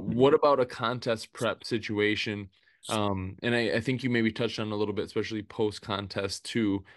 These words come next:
Speaker 2: But, like, what does that look like maybe in, in sort of the differences,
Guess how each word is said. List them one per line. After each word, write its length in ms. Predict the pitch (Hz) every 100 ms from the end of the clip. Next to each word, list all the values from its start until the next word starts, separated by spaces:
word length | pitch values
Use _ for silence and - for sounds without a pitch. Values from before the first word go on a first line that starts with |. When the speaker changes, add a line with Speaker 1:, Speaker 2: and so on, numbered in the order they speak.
| - -
Speaker 2:
But, 120 | 127
like, 120 | 123 120
what 160 | 147
does 140 | 165 156
that 160 | 131
look 200 | 120 127
like 180 | 127 117
maybe 420 | 120 117 117 92
in, 160 | 113 107
in 340 | - 104 - _ - -
sort 240 | - 135 117
of 80 |
the 100 | 110
differences, 840 | 107 123 135 127 110 101 98 98